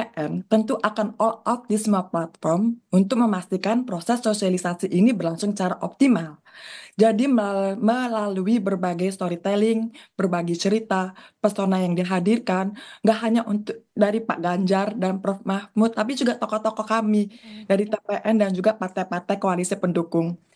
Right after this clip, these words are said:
Speaker 1: agar semakin dikenal masyarakat secara personal.
Speaker 2: Hmm.
Speaker 1: Karena kalau kita melihat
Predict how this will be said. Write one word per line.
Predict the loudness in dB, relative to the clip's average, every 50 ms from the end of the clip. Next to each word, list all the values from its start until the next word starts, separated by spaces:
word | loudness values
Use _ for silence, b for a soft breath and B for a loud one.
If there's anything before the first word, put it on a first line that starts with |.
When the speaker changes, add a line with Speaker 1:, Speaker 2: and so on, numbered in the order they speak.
| b b b
Speaker 1:
agar | 0 0 2 2 0 0 0 0
semakin | 0 0 0 2 2 2 2 2
dikenal | 2 0 0 0 0 0
masyarakat | -2 -2 -2 -2 -2 -2 -2 0 -2 -2
secara | -2 -2 -2 -2 0 0 -2 -4
personal. | -4 -4 -4 -2 0 0 0 2 0 0 -2 -4
Speaker 2:
Hmm. | -8 -14 -18 -6 0
Speaker 1:
Karena | 2 2 4 4 4 2 2 2
kalau | 0 -2 -2 -2 -2
kita | -2 -2 0 0 2
melihat | 2 2 2 4 2 2 2